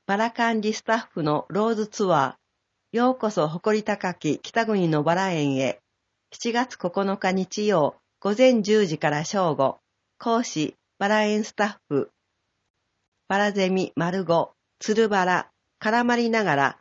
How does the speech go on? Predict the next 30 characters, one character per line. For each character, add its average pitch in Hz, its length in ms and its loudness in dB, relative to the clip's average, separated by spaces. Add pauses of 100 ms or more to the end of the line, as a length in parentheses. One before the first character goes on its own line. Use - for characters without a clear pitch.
ほ 180 140 -2
ど 214 120 2
け 208 140 0
な 196 160 2
が 156 140 -2
ら、 131 200 0 (360)
あ 190 60 2
な 240 140 0
た 175 180 2
を 143 100 2
知 143 140 -6
り 165 160 0
た 147 180 -4
い。 120 140 -6 (640)
七 - 240 -4
月 240 240 -2
二 220 180 2
十 156 200 2
二 160 160 2
日 170 340 -2
土 165 200 0
曜、 180 360 -2 (220)
午 190 160 0
前 233 260 2
十 196 240 2
時 147 140 -4
か 143 100 -2
ら 139 160 -2
正 165 300 -4
午。 135 240 -4